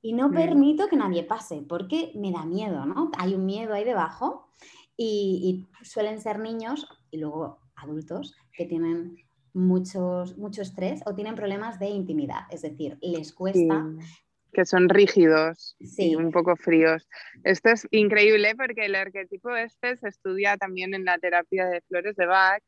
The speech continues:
Speaker 2: y es la, la, el agua de roca. Es como la, una roca, ¿no? La, el carácter.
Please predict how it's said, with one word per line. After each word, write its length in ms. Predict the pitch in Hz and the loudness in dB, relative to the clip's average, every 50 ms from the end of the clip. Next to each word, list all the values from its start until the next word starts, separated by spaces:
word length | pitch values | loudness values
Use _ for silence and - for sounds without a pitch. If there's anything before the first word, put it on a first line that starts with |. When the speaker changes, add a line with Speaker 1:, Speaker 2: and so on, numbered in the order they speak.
| _ | _
Speaker 2:
y 140 | 190 196 185 | -4 -4 -4
es 100 | 185 180 | -4 -2
la, 260 | 190 190 196 190 190 - _ - | 0 0 2 2 0 -4 _ -4
la, 280 | 185 180 170 170 170 170 - | 0 2 4 4 4 2 0
el 100 | - 175 | -2 -2
agua 280 | 170 175 180 196 202 | -2 0 0 0 0
de 120 | 196 180 175 | 0 0 -2
roca. 440 | 170 175 180 185 185 - 175 160 156 _ _ _ _ _ _ _ _ _ _ | -4 -4 -6 -6 -4 -4 -6 -6 -8 _ _ _ _ _ _ _ _ _ _
Es 260 | 185 180 170 - _ _ | -4 -4 -4 -6 _ _
como 380 | 196 185 185 180 180 175 175 175 | -6 -2 0 0 0 0 2 2
la, 280 | 175 175 175 170 175 - - _ _ _ _ | 2 4 4 4 2 0 -4 _ _ _ _
una 280 | - 185 175 175 180 | -10 -4 -2 0 0
roca, 440 | 175 180 185 185 180 - 190 180 170 | 0 2 0 0 2 2 0 0 0
¿no? 180 | 170 175 185 208 | 0 -2 -2 0
La, 260 | 214 208 185 175 170 - | 2 2 2 2 2 0
el 160 | 180 170 165 | -4 -8 -8
carácter. 640 | - 170 165 175 180 185 - _ - 190 202 226 | -8 -8 -6 -6 -6 -6 -8 _ -6 -4 -4 -4